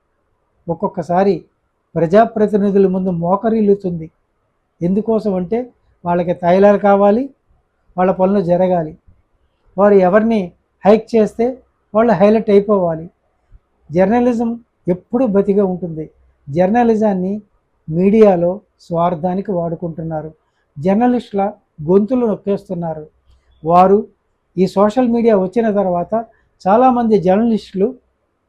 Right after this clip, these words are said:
వారి యొక్క స్వభావాన్ని, వారి యొక్క విధి విధానాల్ని నిర్భయంగా బయట పెట్టగలుగుతున్నారు. అలాంటి వారి మీద కూడా ప్రభుత్వం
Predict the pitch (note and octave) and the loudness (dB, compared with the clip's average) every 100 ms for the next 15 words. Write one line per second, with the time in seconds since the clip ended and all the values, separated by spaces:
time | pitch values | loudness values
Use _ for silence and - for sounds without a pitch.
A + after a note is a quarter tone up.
0 | _ _ _ E3 F#3 F#3 F#3 F3+ F3+ - | _ _ _ 0 2 2 0 -2 -8 -8
1 | _ _ - F#3 G3 A#3+ A#3 G#3 G3 G#3+ | _ _ -2 2 4 4 4 4 2 -2
2 | - _ _ _ _ F3+ F#3+ F#3+ F#3 F3 | -8 _ _ _ _ -2 0 0 0 0
3 | G#3+ A#3 A3 G#3+ G3 F#3+ G#3+ A3+ _ _ | 2 2 2 2 0 -2 -4 -8 _ _
4 | _ _ - F3+ G3 F3+ A#3 A#3 A3+ G3 | _ _ -6 -2 -2 0 0 0 0 2
5 | G3 G3 F#3 F#3 F#3 F3+ F#3 F3 E3 - | 0 0 -4 -4 -4 -4 -6 -10 -12 -14
6 | _ _ _ - F#3 B3+ C4 C4 B3+ A#3+ | _ _ _ -2 2 2 0 -2 0 -2
7 | A#3 G#3+ G#3 A#3 A#3 _ _ _ _ _ | -4 -2 2 2 0 _ _ _ _ _
8 | _ _ _ _ - F3 G#3 - G#3+ | _ _ _ _ -4 0 0 0 -2